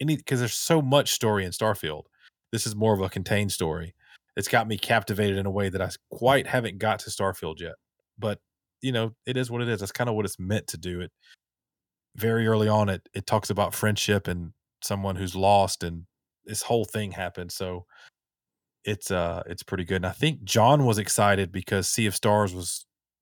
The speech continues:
was it f-, you wanted to play it on PlayStation? You found out it was free?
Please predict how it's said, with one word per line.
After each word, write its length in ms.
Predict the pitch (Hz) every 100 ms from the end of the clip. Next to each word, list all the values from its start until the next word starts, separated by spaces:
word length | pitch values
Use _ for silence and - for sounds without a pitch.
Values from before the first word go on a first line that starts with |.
| _ _
was 160 | - 104
it 100 | 101
f-, 120 | - _ _ _ _
you 140 | 110 120
wanted 220 | 143 131
to 80 | 123
play 160 | 139
it 40 | 120
on 100 | 104
PlayStation? 680 | - 131 - 143 143 147 127
You 80 | 104
found 220 | 120 117
out 80 | 117
it 60 |
was 120 | 98
free? 400 | - 123 123 127